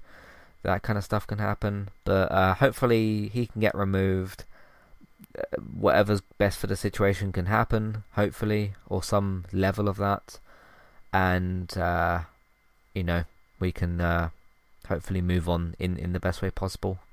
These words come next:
in the future. So, there we go. Um, but that's everything we got for you for this week. Uh, thank you all very much for listening. If you would like to, I usually mention it before I read the things out,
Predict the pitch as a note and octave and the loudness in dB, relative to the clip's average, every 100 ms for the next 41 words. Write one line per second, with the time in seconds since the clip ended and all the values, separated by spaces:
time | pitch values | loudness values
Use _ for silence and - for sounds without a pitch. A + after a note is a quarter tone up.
0 | - G2 F#2+ - G2+ - G2+ F#2 - _ | -10 -8 -6 -6 -6 -4 -4 -4 -10 _
1 | - - G2+ G2 G2 - - - - - | -20 -8 -2 0 0 -4 -16 -18 -18 -18
2 | - - - - - - - B2+ - F3+ | -20 -20 -20 -20 -20 -6 4 6 6 8
3 | G3 C#3+ - - - _ B2 C3 C3+ C3+ | 8 6 2 -14 -20 _ 6 8 8 4
4 | C3+ C3 - _ _ _ _ - - B2+ | -2 -6 -14 _ _ _ _ -12 -2 2
5 | D3+ D#3+ D3+ D3+ C#3+ C#3+ C3 D3 C#3 C#3 | 2 0 -2 -2 -2 -2 0 -2 -2 -2
6 | C#3 - - - - - A2 A2 B2 A#2+ | -2 -2 -4 -6 -10 2 4 4 2 0
7 | A#2+ A#2+ A#2 A2+ - B2+ C#3 - E3+ E3 | 2 4 4 2 -2 -2 -2 -4 -8 -6
8 | G2+ A#2 - C3+ C3+ G#2+ F#2+ - A2 G#2 | -2 -2 0 0 2 4 4 4 2 4
9 | B2+ C#3+ A2 F#2+ F2+ G2+ F#2 - - D#3+ | 2 2 0 0 -2 -4 -6 -6 -2 2
10 | F#2+ F#2 - F2 F#2+ F2+ F2+ | 2 0 -4 -4 -4 -2 -4